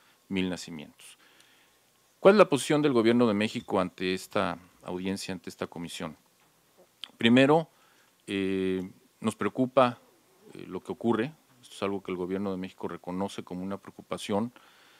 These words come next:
Desde luego, estamos en la línea de rechazar, reprobar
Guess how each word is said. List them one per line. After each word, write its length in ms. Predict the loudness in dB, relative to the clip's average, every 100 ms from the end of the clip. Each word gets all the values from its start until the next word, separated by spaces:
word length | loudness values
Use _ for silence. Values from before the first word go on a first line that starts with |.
| _ _ _ -6
Desde 240 | -2 4
luego, 580 | 6 8 8 6 4 -2 _ -20 _
estamos 500 | -18 0 2 2 -2
en 100 | -4
la 60 | -2
línea 300 | 0 0 -2
de 80 | -4
rechazar, 500 | -6 -8 -2 0 0
reprobar 640 | -2 -2 0 0 0